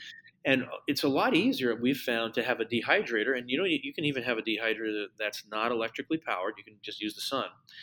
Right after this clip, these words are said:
Um, but you can take your tomatoes, you slice 'em up thin, you pack 'em in jars. We've actually found we like, um, sort of like grilled cheese,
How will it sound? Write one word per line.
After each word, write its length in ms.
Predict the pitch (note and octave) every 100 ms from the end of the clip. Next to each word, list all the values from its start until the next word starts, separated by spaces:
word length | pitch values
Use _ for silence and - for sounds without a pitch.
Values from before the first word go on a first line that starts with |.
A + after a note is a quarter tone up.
| - - - - -
Um, 320 | B2+ B2 A#2+
but 220 | A#2+ A#2 C3
you 100 | C3+
can 120 | A#2+
take 220 | D#3 D#3+
your 100 | D#3+
tomatoes, 340 | C#3+ D#3+ F#3
you 80 | A#2+
slice 460 | - - C3 D#3 -
'em 100 | B2
up 120 | A2+ -
thin, 280 | D3 E3 E3+ - - - _
you 80 | -
pack 320 | - D3 F3
'em 100 | D#3
in 100 | C3+
jars. 340 | A#2 B2+ B2+ A#2+
We've 120 | D#3+
actually 280 | G3 - C3
found 300 | C#3 C3 B2
we 100 | A#2
like, 340 | A2 B2+ B2+ - -
um, 440 | A2 G#2+ G#2+ G#2 -
sort 160 | -
of 60 | A#2
like 100 | A2
grilled 240 | C3 C3+
cheese, 380 | - A#2+ - -